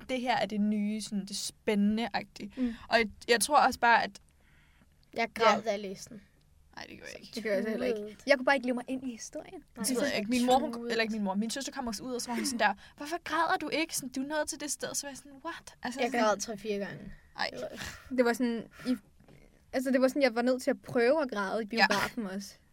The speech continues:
Speaker 1: Ja. <laughs> Hvor, jamen, jeg kender det godt, men man tager sig s-,
Speaker 2: Ja,
Speaker 1: man
Speaker 2: ja.
Speaker 1: tænker sådan, "Det her, det er så trist, jeg burde græde."
Speaker 2: Ja,
Speaker 1: Og så
Speaker 2: ja.
Speaker 1: tager man sig sammen sådan,
Speaker 2: Ja, og alle andre sidder og græder, og så er man sådan,
Speaker 1: "Jeg burde også græde.
Speaker 2: "Okay,
Speaker 1: Jeg vil, jeg vil
Speaker 2: hvem
Speaker 1: også
Speaker 2: græder?"
Speaker 1: græde."
Speaker 2: Ja.
Speaker 1: Altså, sådan, "Jeg vil også være med," agtig.
Speaker 2: Ja.
Speaker 1: Altså,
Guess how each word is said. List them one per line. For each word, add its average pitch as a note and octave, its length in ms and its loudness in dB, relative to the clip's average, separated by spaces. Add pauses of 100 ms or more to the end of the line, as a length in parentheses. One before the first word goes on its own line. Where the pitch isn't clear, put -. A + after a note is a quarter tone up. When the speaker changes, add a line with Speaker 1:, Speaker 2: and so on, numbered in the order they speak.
(280)
Speaker 1:
Ja. F#3+ 160 4
<laughs> - 960 -18
Hvor, C#4 220 8
jamen, D4 240 4
jeg C#4 100 6
kender E4+ 220 2
det D#4 80 -14
godt, D4 180 6
men C4+ 180 -4 (100)
man C4+ 120 -4
tager C#4+ 120 2
sig C4+ 100 -4
s-, - 100 -4
Speaker 2:
Ja, F4+ 60 4
Speaker 1:
man E4 100 6
Speaker 2:
ja. B3+ 60 4
Speaker 1:
tænker D#4 180 0
sådan, C#4+ 200 -12
"Det D#4+ 120 -4
her, D4+ 60 0
det C#4+ 140 -8
er D#4 40 -4
så D#4 180 -8
trist, D#4 280 -8
jeg A3+ 140 -4
burde D4 220 -6
græde." - 280 2
Speaker 2:
Ja, B3+ 60 4
Speaker 1:
Og C4 60 6
så B3 60 2
Speaker 2:
ja. A3 60 0
Speaker 1:
tager B3+ 120 2
man A#3+ 100 -2
sig A#3+ 140 -4
sammen B3+ 240 0
sådan, B3 180 -14 (340)
Speaker 2:
Ja, C#4+ 100 8
og B3+ 200 4
alle C#4+ 140 8
andre D4 240 6
sidder C4+ 340 6
og A3 300 0
græder, A3+ 320 -2
og G#3+ 60 -6
så B3 100 -12
er - 0 -
man A3+ 140 -10
sådan, G3+ 200 -12 (420)
Speaker 1:
"Jeg A3 120 4
burde A#3+ 220 0
også A3 140 -4
græde. - 320 -10
Speaker 2:
"Okay, - 220 -10 (360)
Speaker 1:
Jeg B3 140 6
vil, A3 100 -2
jeg A#3+ 160 6
vil C4 100 6
Speaker 2:
hvem A#3+ 120 2
Speaker 1:
også A#3 120 8
Speaker 2:
græder?" F#3+ 120 4
Speaker 1:
græde." G#3+ 180 2
Speaker 2:
Ja. A3+ 80 6
Speaker 1:
Altså, B3 120 6
sådan, C4+ 140 0
"Jeg C4 80 8
vil C4+ 60 6
også C#4 160 4
være - 20 6 (140)
med," G#3+ 140 2
agtig. G3 380 -2
Speaker 2:
Ja. A#3 140 2 (440)
Speaker 1:
Altså, B3 220 6